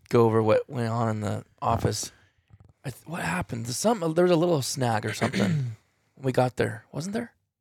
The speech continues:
Speaker 1: There wasn't really a snag? I felt like on the paperwork or something. No?
Speaker 2: No, not really.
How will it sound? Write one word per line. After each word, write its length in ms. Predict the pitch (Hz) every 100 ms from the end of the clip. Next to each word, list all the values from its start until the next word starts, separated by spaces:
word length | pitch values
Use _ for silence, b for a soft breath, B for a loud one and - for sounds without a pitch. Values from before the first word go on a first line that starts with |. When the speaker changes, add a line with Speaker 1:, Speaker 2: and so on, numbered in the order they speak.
| _ _ _ _ _ _ _ _ _ _ -
Speaker 1:
There 80 |
wasn't 200 | 170 214
really 120 | 214 214
a 60 |
snag? 380 | 190 202 220 214 -
I 60 |
felt 200 | - 196
like 240 | 190 160 -
on 80 | 139
the 60 | 131
paperwork 440 | - 127 - -
or 40 | 123
something. 400 | - 120 98 110 _ _ _ _ _ _ _ _ _ _ _ _ _ _ _ _ _
No? 120 | 131 117
Speaker 2:
No, 200 | 113 107
not 260 | 110 117 117
really. 240 | 110 110